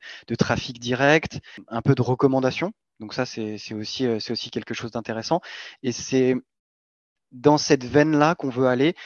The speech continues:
c'est-à-dire non pas se détacher complètement de l'image de Hugues, mais d'avoir aussi nos propres canaux d'acquisition avec des médias sociaux,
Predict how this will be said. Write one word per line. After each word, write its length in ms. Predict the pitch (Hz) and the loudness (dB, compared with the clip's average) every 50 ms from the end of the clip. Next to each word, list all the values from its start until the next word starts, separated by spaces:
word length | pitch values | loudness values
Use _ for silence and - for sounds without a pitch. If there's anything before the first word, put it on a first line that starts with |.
| - - _ | -20 -20 _
c'est-à-dire 460 | - - - 127 123 123 143 139 123 - _ _ _ _ _ _ _ _ _ _ _ _ | -20 -8 -8 -6 0 2 2 2 2 0 _ _ _ _ _ _ _ _ _ _ _ _
non 260 | - 123 127 135 143 143 | -10 -4 0 0 0 2
pas 140 | - 165 | 2 0
se 120 | 165 - 143 | 2 0 -4
détacher 460 | 120 110 139 139 - 139 127 - - | -4 -2 -4 -2 -2 -4 -4 -4 -8
complètement 440 | - - 120 - 127 - - 135 135 | -10 -10 -8 -8 -8 -6 -4 -6 -6
de 60 | 123 | -6
l'image 280 | 120 113 110 113 107 101 | -8 -8 -6 -6 -6 -4
de 260 | 113 113 113 113 113 | -4 -4 -4 -6 -4
Hugues, 260 | 131 165 208 160 120 _ - - - - - _ | -4 -4 -4 -4 -6 _ -12 -20 -20 -20 -16 _
mais 120 | 117 123 | -4 0
d'avoir 280 | 123 131 123 135 143 135 | 0 2 2 4 2 2
aussi 300 | 135 - - - - 151 | 2 -2 -4 -10 -6 -4
nos 160 | 135 139 131 | -2 -2 0
propres 500 | - - - 160 160 - - - _ 135 | -2 4 6 6 6 6 0 -8 _ -6
canaux 260 | - - 135 135 139 | -2 -2 -2 -2 -2
d'acquisition 580 | 131 127 - - 120 117 117 - - 156 160 185 - - - - - | -4 -4 -8 -8 -14 -12 -10 -8 -6 -6 -6 -6 -8 -12 -20 -20 -12
avec 280 | - - 117 123 120 117 | -8 -6 -4 -4 -6 -4
des 120 | 117 123 | -4 -4
médias 360 | 120 120 123 117 117 135 131 123 | -2 -2 -6 -2 0 0 0 0
sociaux, 600 | - - 120 - - - 131 135 135 135 127 | -2 -8 -12 -10 -6 -4 -2 0 0 0 -2